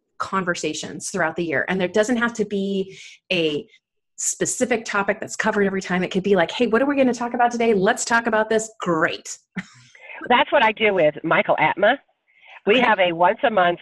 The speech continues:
Speaker 2: conversation, and, um, one time he'll pick it, the next time I'll pick it. But it's kind of like, "Okay, what do I feel like talking about this time?" And I think I mentioned to you, I kinda like the whole concept of people kinda just listening in, like they're,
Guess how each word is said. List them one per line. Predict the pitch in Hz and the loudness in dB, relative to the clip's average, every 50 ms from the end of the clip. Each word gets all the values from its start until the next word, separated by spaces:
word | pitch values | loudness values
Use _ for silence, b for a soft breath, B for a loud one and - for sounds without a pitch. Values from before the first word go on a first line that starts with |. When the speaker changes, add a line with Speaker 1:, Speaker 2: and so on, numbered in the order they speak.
| - | -4
Speaker 2:
conversation, | - 165 165 165 202 196 - 170 139 139 - - 135 120 147 185 _ B B B B B B B B B - | 0 0 0 2 0 0 0 0 0 0 -2 -6 -8 -8 -8 -12 _ B B B B B B B B B 2
and, | 175 190 190 190 190 190 190 190 190 190 185 196 208 208 B B B B B B B B _ _ _ _ _ _ - | 4 6 6 6 6 4 4 4 6 6 6 4 2 -2 B B B B B B B B _ _ _ _ _ _ 4
um, | 190 185 180 180 180 165 175 196 - _ | 6 8 8 6 6 4 0 -6 -10 _
one | - 180 190 208 233 285 | -2 2 4 4 4 4
time | 269 240 233 208 196 196 196 | 2 2 2 4 4 2 2
he'll | 190 220 196 208 | 2 2 2 2
pick | - - 269 - - | 2 0 0 0 0
it, | 233 - | 0 0
the | 185 175 | 0 0
next | 175 170 - - | 0 0 0 0
time | - 165 151 - | 0 -2 0 2
I'll | - 151 160 | 2 2 2
pick | - - 214 - - | 2 0 -2 0 0
it. | 247 226 B B B B B B B | 0 -2 B B B B B B B
But | 165 202 220 214 202 - | _ 4 4 4 4 2
it's | 214 214 - | 0 -2 -4
kind | - - 269 320 | -2 0 0 0
of | 415 294 254 | 0 0 2
like, | 196 190 190 - - | 2 2 2 2 -2
"Okay, | 214 - - 214 185 | -4 0 0 0 2
what | 175 180 214 | 2 2 4
do | 285 | 4
I | 294 262 | 4 2
feel | - 262 226 | 2 0 0
like | 190 180 - - | 0 -2 0 0
talking | 165 180 - 196 170 | -2 -2 0 -2 -2
about | 147 131 131 - | 0 0 0 -2
this | 170 165 - | -4 -4 -2
time?" | 160 135 123 B B B B B B - | -2 -2 -2 B B B B B B 0
And | 196 196 196 | 2 4 4
I | 190 220 | 4 2
think | - 330 311 | 2 0 2
I | 254 202 | 2 2
mentioned | 180 180 185 214 - 196 175 | 4 4 2 2 0 -4 -4
to | 160 | -2
you, | 143 131 - | -2 0 2
I | 156 165 - - - | 2 0 0 0 0
kinda | 262 285 269 | 2 2 4
like | 240 208 202 202 | 4 2 2 2
the | - 165 | 0 0
whole | 190 202 | 0 -2
concept | - - 180 175 - - - - _ | 0 2 2 2 2 0 -2 -2 _
of | 160 147 143 B B B B B B _ | 2 2 2 B B B B B B _
people | - 277 302 320 320 | -6 -2 -2 -2 -2
kinda | - 240 233 220 202 | 0 0 0 0 0
just | 185 180 165 | -2 -6 -8
listening | 170 175 190 220 - - 208 190 190 | -6 -6 -6 -6 -6 -4 -4 -2 0
in, | 190 156 | 0 0
like | 139 139 156 - | 0 0 0 2
they're, | 170 156 156 147 | 0 0 0 0